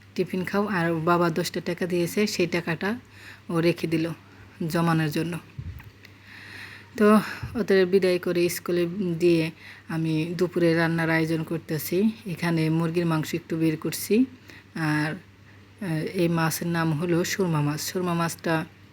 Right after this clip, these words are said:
আনাম ছিল, কিছুদিন আগে আনা হয়েছিল, কাটা হয়নি। তো আজকে আমি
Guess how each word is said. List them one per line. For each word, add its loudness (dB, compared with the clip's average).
আনাম 4
ছিল, 2
কিছুদিন 0
আগে 0
আনা 0
হয়েছিল, -2
কাটা -4
হয়নি। 2
তো 2
আজকে 0
আমি 2